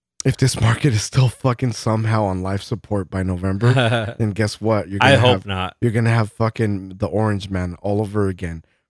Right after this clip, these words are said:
Speaker 1: for another fucking four years, dude. And, uh, I think that, I, I think that it, it's very much in his best interest to make it so.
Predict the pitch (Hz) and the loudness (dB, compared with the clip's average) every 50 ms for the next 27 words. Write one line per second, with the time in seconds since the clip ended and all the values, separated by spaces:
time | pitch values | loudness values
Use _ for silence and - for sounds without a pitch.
0 | _ _ 117 120 107 101 110 117 113 113 - - - 147 - 143 139 120 - 165 | _ _ 0 2 2 2 2 2 0 0 0 0 -2 0 0 0 -2 -2 0 0
1 | 165 156 143 139 139 139 131 110 104 135 131 135 131 - - _ _ _ _ _ | 2 2 2 2 2 0 0 -2 -4 -4 -2 -2 -4 -6 -14 _ _ _ _ _
2 | _ _ 117 120 117 117 117 117 117 110 110 107 110 104 104 101 82 98 117 113 | _ _ 0 2 2 2 2 2 2 0 0 0 0 0 0 0 0 -2 -4 -2
3 | - 143 143 - - 131 120 104 - 90 101 107 110 - _ - - - - - | -2 -2 -2 -2 -2 -4 -4 -4 -6 -4 -4 -4 -4 -4 _ -10 -10 -10 -6 -6
4 | 185 196 - - 151 113 - _ 123 117 104 - _ _ - 120 - - - - | -6 -2 -2 -2 -2 -4 -6 _ -6 -6 -6 -8 _ _ -4 -4 -4 -6 -14 -16
5 | 120 120 - - 151 147 135 135 135 135 135 - - - _ _ _ _ _ _ | -2 0 2 2 4 2 2 2 2 2 0 -2 -6 -12 _ _ _ _ _ _
6 | _ - 139 127 120 117 101 123 127 127 120 110 - - _ _ _ _ _ _ | _ -2 0 0 0 0 2 2 2 2 0 -2 -6 -12 _ _ _ _ _ _
7 | _ _ 104 120 123 117 - - - 123 123 - - 101 90 - - - _ _ | _ _ 0 0 0 0 -2 -2 -4 -4 -4 -2 -2 -2 -4 -4 -8 -16 _ _
8 | _ _ _ - 104 92 92 95 92 98 95 - - - - - - 85 69 62 | _ _ _ -4 -2 0 0 2 0 0 -2 -4 -10 -16 -18 -10 -10 -10 -10 -10